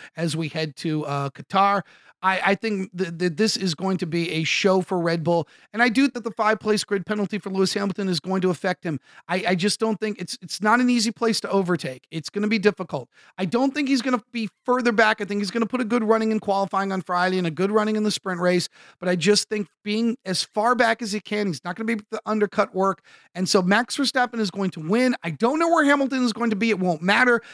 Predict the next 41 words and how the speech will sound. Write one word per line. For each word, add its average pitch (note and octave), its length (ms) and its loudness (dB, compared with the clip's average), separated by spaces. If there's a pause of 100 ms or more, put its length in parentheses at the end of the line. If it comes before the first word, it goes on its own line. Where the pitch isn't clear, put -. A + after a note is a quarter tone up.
(120)
but E3+ 120 -12
that A3+ 220 -2
points C#4 420 2
lead, A#3+ 340 0
I F#3+ 160 2
believe, A3 380 0
is D#3+ 100 -2
going G3+ 240 -2
to F#3 60 -2
be F#3 200 -4
extended, G#3+ 680 0 (260)
and F3+ 140 -2
there's F3+ 180 0
going A#3+ 220 0
to D4+ 80 0
be D4 140 -2
a C#4 60 0
talk A3+ 480 0
about F3+ 180 0
the D#3 60 -14
final A#3+ 420 0
three C#4+ 240 0
races G#3 480 0 (260)
and G3+ 240 -2 (280)
all B3+ 320 4
Max A#3 480 2
needs A3 300 0
to G#3 100 -4
do. E3+ 280 2
That's F#3 280 -2
the C4 100 -4
term B3+ 300 0
you're A3+ 100 0
going A3 240 0
to F#3+ 60 0
start F#3+ 300 0
hearing G3 340 0
more G3+ 240 4
and A3+ 80 4
more A3+ 200 4
of D3+ 200 0